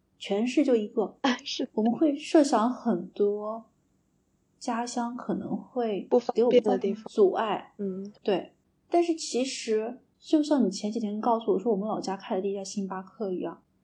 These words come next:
Speaker 1: 其实从我们来说，小城市它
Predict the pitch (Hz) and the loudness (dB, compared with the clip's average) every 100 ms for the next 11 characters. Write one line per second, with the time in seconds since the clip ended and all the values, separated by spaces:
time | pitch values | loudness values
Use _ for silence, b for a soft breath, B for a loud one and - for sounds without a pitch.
0 | _ _ - - 285 311 269 285 285 _ | _ _ -12 0 2 2 0 0 -4 _
1 | - 247 302 208 160 214 208 202 - 220 | 2 4 6 4 2 -2 -2 -4 -2 -2
2 | 233 208 - 180 202 175 214 - 262 208 | 0 -2 -2 -6 -6 -6 -8 -6 0 0
3 | - _ _ - - 269 269 285 311 | -2 _ _ -18 -8 -2 -2 -4 -10